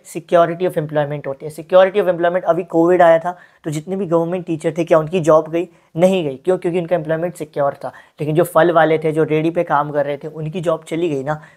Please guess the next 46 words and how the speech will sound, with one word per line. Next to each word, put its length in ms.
क्यों? 180
क्योंकि 240
उनका 200
एम्प्लॉयमेंट 440
सिक्योर 380
नहीं 120
था। 100
और 140
अनऑर्गेनाइज 600
सेक्टर 260
में 120
जो 80
एम्प्लॉयमेंट 460
होता 160
है 60
वो 80
सिक्योर 380
नहीं 280
होता 240
है। 140
And 280
ऑर्गेनाइज 380
सेक्टर 300
में 120
हर 160
चीज़ 240
के 80
लिए 80
प्रॉपर 320
प्रोविजंस 540
होते 180
हैं 100
कि 60
आपको 200
कितनी 340
छुट्टी 280
मिलेगी, 300
कितने 340
घंटे 280
काम 220
करना 240
है, 60
अगर 100
एक्स्ट्रा 320
काम 260
करोगे 380